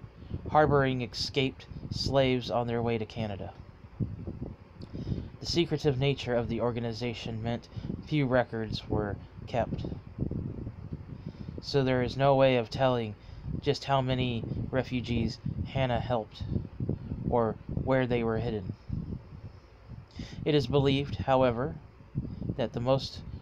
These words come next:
were hidden away in the basement. One night in the basement, according to one story,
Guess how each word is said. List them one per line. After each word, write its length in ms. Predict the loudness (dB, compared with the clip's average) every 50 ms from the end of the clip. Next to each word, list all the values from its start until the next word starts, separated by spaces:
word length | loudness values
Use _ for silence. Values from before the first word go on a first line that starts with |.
| -12 -6 -4
were 100 | -4 0
hidden 280 | 2 4 4 4 4
away 440 | 4 4 4 4 4 4 4 2 -2 -4 -8 -10 -8 -6
in 120 | -4 -4
the 60 | -2 0
basement. 580 | 0 0 -2 -2 -6 -6 -8 -8 -8 -8 -10 -12 -12 -14 -16 -16 -14 -14 -14 -12 -12 -10 -10 -10 -10 -12 -14 -20 -18 -14 -12 -12 -12 -12 -12 -14 -16 -16 -14 -16 -16 -16 -16 -14 -14 -14 -14 -14 -14 -14 -12 -12 -14 -14 -14 -12 -2
One 220 | 2 4 4 4 6
night 320 | 4 4 2 0 -2 -2
in 200 | -2 -2 0 -2
the 80 | -2 0
basement, 520 | 2 0 0 0 -2 -2 -2 -2 -4 -6 -8 -8 -6 -6
according 440 | -6 0 2 2 2 2 2 0
to 240 | -2 -2 -2 -2 -2
one 200 | -2 -2 -2 -2
story, 440 | -4 -4 -2 0 0 0 0 0 -2